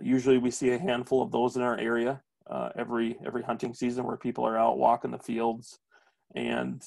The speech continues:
uh, they're not used to that strenuous activity, and they end up maybe having chest pains later that night, or, um, maybe even go into cardiac arrest out in the field. So, um, be aware of that, and, um,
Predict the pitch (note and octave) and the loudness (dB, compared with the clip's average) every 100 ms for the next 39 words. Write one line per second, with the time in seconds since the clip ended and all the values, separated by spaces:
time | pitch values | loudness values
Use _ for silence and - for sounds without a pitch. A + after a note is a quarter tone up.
0 | - - - - A#2+ A#2 B2 C3 - B2 | -10 -6 -4 -2 0 0 0 -2 2 6
1 | B2+ A#2+ _ - - B2+ B2+ B2+ B2+ A2+ | 8 6 _ -8 0 0 2 0 0 -2
2 | - C#3 B2+ D3+ D#3+ - _ _ _ - | 0 0 2 0 -2 -6 _ _ _ -10
3 | A#2+ A#2 A2+ A2+ A2+ A2+ A2+ - - _ | -4 -2 -2 -2 -2 2 2 0 -6 _
4 | - A#2+ A#2 A2+ A2+ - B2+ - B2+ B2 | -10 -8 -2 -2 -2 -2 -2 -2 -6 -4
5 | B2 A#2 B2 B2 A#2 A#2 A#2 A#2+ - - | -2 0 4 4 2 0 -2 -4 -8 -20
6 | _ C3 A#2 G#2+ G#2+ G#2+ _ _ _ _ | _ -6 -4 -2 -4 -6 _ _ _ _
7 | - C#2 C#2+ - - A#2 A2+ A#2 A2+ A#2 | -10 -6 -6 -8 -8 -6 -4 -4 -4 -4
8 | A2 - _ F3+ - - B2 A#2 B2+ B2 | -8 -14 _ -20 -12 -2 0 0 -4 0
9 | A#2+ A2+ A2+ A#2 A#2 A2 - A#2+ A2+ - | 2 2 -2 -4 -4 -2 0 0 -2 -6
10 | B2 B2 A#2+ A2+ - A#2+ B2+ - _ _ | 0 0 0 -8 -6 -4 -4 -10 _ _
11 | _ _ _ - - - - _ _ _ | _ _ _ -10 -8 -8 -14 _ _ _
12 | E3+ C3+ C3 C#3+ F3+ - _ _ - - | 2 6 8 8 6 -2 _ _ -8 -6
13 | A#2 A#2+ D3+ F3+ - _ - - A2 A2 | 4 8 8 4 -4 _ -16 -10 -8 -8
14 | A2+ A2+ A2 G#2+ | -6 -2 -2 -2